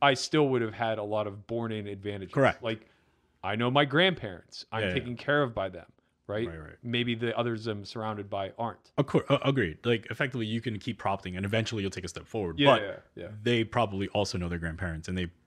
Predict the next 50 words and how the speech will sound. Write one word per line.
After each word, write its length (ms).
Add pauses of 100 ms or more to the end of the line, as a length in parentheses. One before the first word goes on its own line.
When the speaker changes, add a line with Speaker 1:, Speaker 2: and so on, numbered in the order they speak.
Speaker 2:
like, 180 (100)
they, 80
Speaker 1:
Sure. 160
Speaker 2:
they 100
would 240
keep 220
taking 240
steps 240
forward. 280 (140)
Speaker 1:
Yeah. 160
Speaker 2:
And 200 (140)
what 200
I 100
find 460
pretty 240
deep 320
is 160
that 340 (520)
the 140
race 480
actually, 480
like, 160
that 160
is 180
what 120
happens. 580 (120)
Like, 100
Speaker 1:
Yeah, 100
Speaker 2:
the 80
Speaker 1:
yeah. 80
Speaker 2:
race 320
runs 500 (120)
through 180
life, 440
and, 100
like, 120
you 60
Speaker 1:
Right. 80
Speaker 2:
see 300
these 160
people, 320
like, 200
trying 420
to 100
catch 300
up. 200
Like, 140
you 80
Speaker 1:
Yeah. 80
Speaker 2:
see, 320